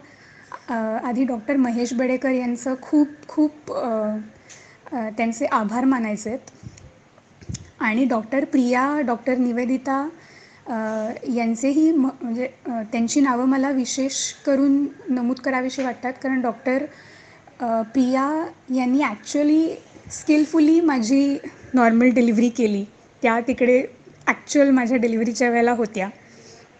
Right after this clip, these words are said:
आणि मला शेवटी labor pains अगदी unbearable झाले होते तेव्हा, अ, doctor निवेदिता यांनी, मी painless डिलिव्हरीसाठी खूप जास्त हट्ट धरून बसले होते.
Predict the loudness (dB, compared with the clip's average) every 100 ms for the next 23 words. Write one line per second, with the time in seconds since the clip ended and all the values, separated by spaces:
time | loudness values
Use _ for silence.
0 | _ -20 -20 -20 -20 -20 -20 -20 -2 2
1 | 4 4 4 2 2 2 2 2 2 2
2 | 0 0 2 2 2 2 4 2 0 2
3 | 2 2 2 0 0 -2 -2 -2 -2 -2
4 | -2 -2 -2 -4 -6 -10 -20 -20 -20 -20
5 | _ _ _ _ -20 -18 -8 -4 -2 -2
6 | -2 -6 -10 -20 -20 -20 -14 -4 -2 0
7 | 4 4 4 2 0 -2 -2 0 2 2
8 | 2 0 -2 2 4 4 2 0 2 2
9 | 0 0 2 2 0 0 -2 -2 -2 -2
10 | 0 0 0 -4 0 2 4 4 2 0
11 | -2 -2 -2 -4